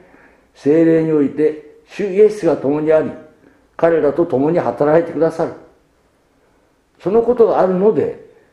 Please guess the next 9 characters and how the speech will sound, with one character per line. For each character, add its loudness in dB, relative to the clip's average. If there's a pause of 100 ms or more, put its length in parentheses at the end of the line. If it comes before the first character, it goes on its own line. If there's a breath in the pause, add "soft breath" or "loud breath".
(400 soft breath)
イ -2
エ 0
ス -4
は -2 (540)
弟 -10
子 -14
た -6
ち -16
に、 -8